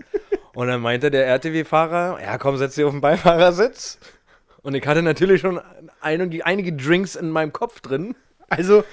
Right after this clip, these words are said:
Speaker 2: du hattest schon ein bisschen was im Turm.
Speaker 1: Ich hatte schon
Speaker 2: Ja.
Speaker 1: ein bisschen was im Turm. Und,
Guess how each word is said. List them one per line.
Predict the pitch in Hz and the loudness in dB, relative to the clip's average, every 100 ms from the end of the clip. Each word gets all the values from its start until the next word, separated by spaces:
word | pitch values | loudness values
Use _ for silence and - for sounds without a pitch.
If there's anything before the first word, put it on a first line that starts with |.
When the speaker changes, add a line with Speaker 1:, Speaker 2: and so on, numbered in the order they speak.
| - - | -20 -12
Speaker 2:
du | 160 | -6
hattest | 156 190 | 0 0
schon | - 202 | -2 -4
ein | |
bisschen | 190 | -2
was | 196 | -2
im | 180 | -4
Turm. | - 151 120 | -4 -6 -4
Speaker 1:
Ich | 185 180 | -4 0
hatte | 190 185 | 0 0
schon | - 202 | 2 2
Speaker 2:
Ja. | |
Speaker 1:
ein | 180 | 2
bisschen | 196 190 190 | -4 -4 -2
was | 175 175 | -2 -4
im | 156 | -8
Turm. | - 185 254 269 _ _ - _ _ _ _ _ _ | 0 2 0 -6 _ _ -20 _ _ _ _ _ _
Und, | 143 131 123 120 | -4 -2 -2 -4